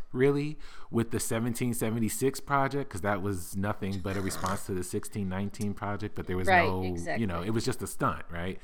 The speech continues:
Speaker 1: Again, just of
Speaker 2: Mm-hmm,
Speaker 1: course to
Speaker 2: mm-hmm.
Speaker 1: rile the base. Same thing when they talk about critical race theory or whatever, they still have nothing, or they still don't know what it is. I mean, and that,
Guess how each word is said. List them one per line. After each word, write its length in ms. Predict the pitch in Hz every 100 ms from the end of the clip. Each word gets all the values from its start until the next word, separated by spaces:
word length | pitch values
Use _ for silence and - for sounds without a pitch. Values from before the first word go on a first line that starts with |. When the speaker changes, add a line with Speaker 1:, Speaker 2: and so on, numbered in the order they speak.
| - - - -
Speaker 1:
Again, 300 | 107 104 107
just 180 | 104 101
of 80 | 104
Speaker 2:
Mm-hmm, 60 | 107
Speaker 1:
course 200 | 113 92
to 60 | 104
Speaker 2:
mm-hmm. 80 | 95
Speaker 1:
rile 160 | 92 95
the 40 |
base. 200 | 90 87
Same 180 | 131 117
thing 160 | 123 107
when 100 | 98
they 100 | 98
talk 200 | 95 95
about 200 | 98 -
critical 340 | 98 92 95
race 200 | 92 90
theory 360 | - 87 90 90
or 80 | 85
whatever, 320 | 85 87 87
they 140 | 87
still 180 | - 101
have 180 | 90 85
nothing, 640 | 82 - 87 87 85 82 - - - -
or 80 | 101
they 140 | 92
still 160 | - 110
don't 140 | 98
know 100 | 98
what 260 | 95 92 95
it 100 | 87
is. 480 | 90 87 90 85 -
I 80 | 98
mean, 160 | 98
and 80 | 101
that, 240 | 117 -